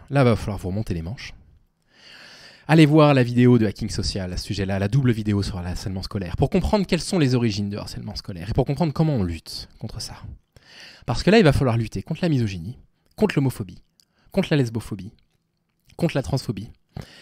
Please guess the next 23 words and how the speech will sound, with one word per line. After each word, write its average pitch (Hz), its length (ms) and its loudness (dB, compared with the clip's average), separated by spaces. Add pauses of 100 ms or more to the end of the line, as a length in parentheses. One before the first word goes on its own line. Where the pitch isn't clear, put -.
(340)
Il 175 100 4
va 185 100 10
falloir 170 420 8
lutter 151 240 2
contre 123 200 -2
toute - 200 -2
forme 143 180 0
de 117 80 -4
mépris - 220 -2
de - 60 -12
classe. - 360 -12 (520)
Il 175 120 6
va 170 100 10
falloir 160 460 6
lutter 147 400 4 (1000)
contre 220 260 2
le 135 60 -2
validisme. 107 500 -6 (440)
Il 160 80 2
va 165 80 8
falloir 151 260 4
lutter 156 280 4
contre 147 420 0